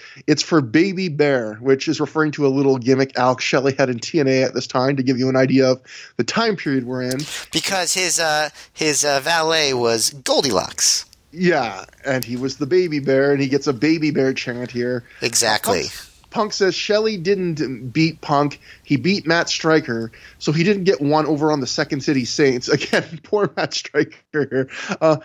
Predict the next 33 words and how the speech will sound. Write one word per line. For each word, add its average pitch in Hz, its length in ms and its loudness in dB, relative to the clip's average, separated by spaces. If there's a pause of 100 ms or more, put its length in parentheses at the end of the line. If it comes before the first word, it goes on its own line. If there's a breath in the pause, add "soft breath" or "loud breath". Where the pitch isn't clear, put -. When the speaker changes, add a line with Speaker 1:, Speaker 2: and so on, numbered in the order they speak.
(200 loud breath)
Speaker 1:
Punk 254 200 2
says 247 160 -2
a 214 80 0
Generation 196 560 2
Next 170 220 -2
wants 165 240 -2
spots. 151 340 0
He'll 269 220 0
give 175 260 2
them 113 200 0
one. 120 260 -2 (300 loud breath)
He'll 185 100 4
give 240 220 2
them 180 200 2
Raven 180 360 2
spot, - 340 -2
who - 140 -2
he 143 120 -2
kicked 180 240 -2
out 160 100 4
of 139 100 2
Ring 147 140 4
of 139 100 2
Honor. 143 300 0 (320 loud breath)
Punk 180 200 -2
then 185 140 0
says, 175 160 0
"I'll 180 140 2
give 220 200 -2
you 220 80 -4
Christopher 220 420 -4
Daniels 185 460 0
spot." 110 520 -4